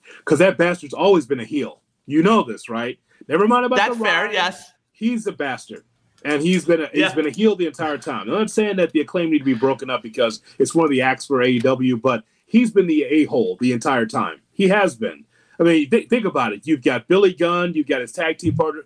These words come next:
Speaker 1: good guys. Him, he takes it too far. And so it wouldn't surprise me if he, they gave him a heel run because he's already there. He's always been a bad guy to me. To me.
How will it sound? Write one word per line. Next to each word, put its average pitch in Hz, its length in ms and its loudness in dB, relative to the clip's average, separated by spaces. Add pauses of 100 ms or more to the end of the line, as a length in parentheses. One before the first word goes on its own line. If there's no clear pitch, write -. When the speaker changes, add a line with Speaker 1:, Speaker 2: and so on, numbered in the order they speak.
Speaker 1:
good 226 200 0
guys. 139 420 -2 (200)
Him, 285 520 0 (640)
he 247 220 2
takes 226 280 0
it 190 120 -4
too 180 160 -4
far. 101 360 -8 (500)
And 120 140 -2
so 151 160 4
it 147 40 4
wouldn't 220 220 4
surprise 202 480 0
me 156 100 -2
if 135 120 -4
he, 147 120 -2
they 151 220 0
gave 156 260 2
him 160 140 0
a 135 40 0
heel 165 260 2
run 120 320 -2 (260)
because 220 260 2
he's 208 120 -2
already 190 320 0
there. 156 260 -2 (140)
He's 226 180 2
always 180 320 0
been 135 120 0
a 117 40 -6
bad 113 260 -4
guy 107 180 -4
to - 140 -14
me. 110 280 -2 (360)
To 220 140 4
me. 170 220 0